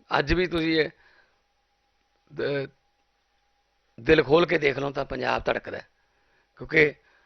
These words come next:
ਸ਼ਹੀਦਾਂ ਦੀ ਆਤਮਾ ਜਿਹੜੀ ਹੈ, ਉਹ ਥੋੜ੍ਹਾ ਜਿਹਾ ਸਕੂਨ ਤਾਂ ਮਹਿਸੂਸ ਕਰੂਗੀ ਨਾ, ਜਦੋਂ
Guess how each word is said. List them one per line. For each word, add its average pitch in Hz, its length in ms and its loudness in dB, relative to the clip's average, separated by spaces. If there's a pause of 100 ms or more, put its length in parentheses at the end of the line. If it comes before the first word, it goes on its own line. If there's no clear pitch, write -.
(520)
ਸ਼ਹੀਦਾਂ 147 400 0
ਦੀ 151 100 0
ਆਤਮਾ 139 380 2
ਜਿਹੜੀ 131 240 -6
ਹੈ, 127 120 -10 (520)
ਉਹ 151 120 0
ਥੋੜ੍ਹਾ 160 300 10
ਜਿਹਾ 175 100 12
ਸਕੂਨ 143 360 2
ਤਾਂ 139 120 -2
ਮਹਿਸੂਸ 120 320 -4
ਕਰੂਗੀ 113 320 -6
ਨਾ, 127 100 -6
ਜਦੋਂ 120 280 -10